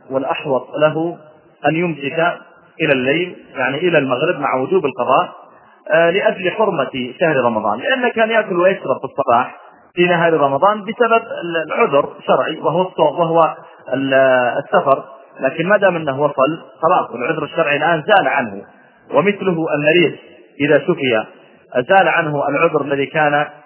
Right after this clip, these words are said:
يأكل ويشرب به. ال-، الفائدة الخامسة والعشرون،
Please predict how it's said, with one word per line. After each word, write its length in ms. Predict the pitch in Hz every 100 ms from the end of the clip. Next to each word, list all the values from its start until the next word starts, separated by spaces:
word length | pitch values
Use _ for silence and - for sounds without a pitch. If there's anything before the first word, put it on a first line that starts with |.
| -
يأكل 420 | 131 143 139 147 151 156 -
ويشرب 500 | 127 151 151 143 139 147 - -
به. 320 | 120 104 101 _ _ _ _ _ _ _ 160
ال-، 220 | 175 170
الفائدة 560 | 165 160 220 214 202
الخامسة 720 | 185 - 196 190 180 196 180 165 -
والعشرون، 800 | 160 160 147 - 151 123 113 117